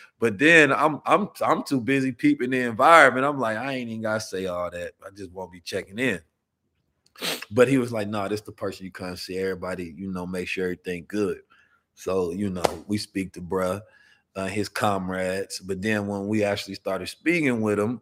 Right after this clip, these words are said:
and I'm like, telling him who I am, like, "Yeah, I'm, I'm who I am," you feel me? And then the character broke, and everybody was cool, and everybody was chill, you feel me? 'Cause I can go anywhere,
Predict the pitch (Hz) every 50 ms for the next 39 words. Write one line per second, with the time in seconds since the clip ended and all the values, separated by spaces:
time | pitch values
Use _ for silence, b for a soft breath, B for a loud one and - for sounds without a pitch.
0 | _ - 87 95 113 135 131 110 104 98 98 95 - - _ _ _ - - 117
1 | 113 107 107 107 107 110 110 98 98 107 139 160 156 120 107 104 104 110 113 110
2 | 95 92 90 85 80 82 95 117 131 107 87 85 95 120 131 123 107 107 117 127
3 | 107 98 113 107 98 98 98 104 131 151 147 127 113 98 101 104 104 - - 110
4 | 110 107 107 107 101 - B B B B B B B B 90 87 98 98 95 95
5 | 92 - - - 104 95 92 87 - 90 85 80 90 92 95 90 - - 87 90
6 | 92 92 95 90 85 92 92 87 90 85 82 - - - - - 113 104 95 95
7 | 101 92 87 90 95 95 92 90 85 87 87 85 80 82 85 - - - - -
8 | 151 120 92 85 80 82 82 90 95 90 - 107 107 104 98 98 98 92 - 87
9 | 98 101 104 92 104 98 92 95 101 101 98 92 92 92 90 90 90 85 -